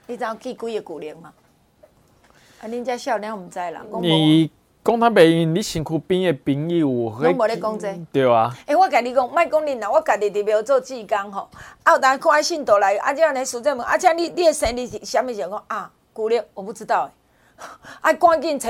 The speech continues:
Speaker 1: 万年历，无就紧电脑，迄个啥手机 Google 者讲啊，我是八十五年几月几号去换算。欸，正经的，你少年人拢无咧记这。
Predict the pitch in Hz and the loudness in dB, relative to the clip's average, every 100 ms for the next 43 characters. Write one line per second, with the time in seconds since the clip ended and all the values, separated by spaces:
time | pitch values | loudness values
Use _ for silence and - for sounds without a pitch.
0 | 185 311 269 220 269 254 226 214 262 269 | 4 4 2 -6 -4 -2 -2 -4 -6 -6
1 | 214 202 240 - 254 226 214 185 262 240 | -6 -4 -4 -2 -2 -2 -4 -8 -8 -10
2 | 247 220 247 226 285 175 160 220 - - | -10 -10 -6 -2 -2 -4 -6 -8 -10 -12
3 | - 311 233 - _ 330 392 330 240 226 | -2 -2 -2 -8 _ 2 2 2 -8 -10
4 | _ _ _ _ 370 392 - 320 302 247 | _ _ _ _ 2 2 0 -4 -4 -4
5 | 247 - 220 285 320 - 196 180 - 262 | -8 -10 -8 -4 -4 -4 -10 -10 -2 -2
6 | 240 - - 294 285 185 180 240 196 _ | -2 -12 -4 2 2 0 -6 -4 -6 _
7 | - - - _ - 277 415 349 339 349 | -20 -20 -20 _ -6 0 2 2 2 4
8 | 302 330 370 - 294 262 233 240 277 240 | 4 0 -2 -2 0 0 -2 -2 0 0
9 | 240 254 208 196 190 | 0 -4 -2 -2 -2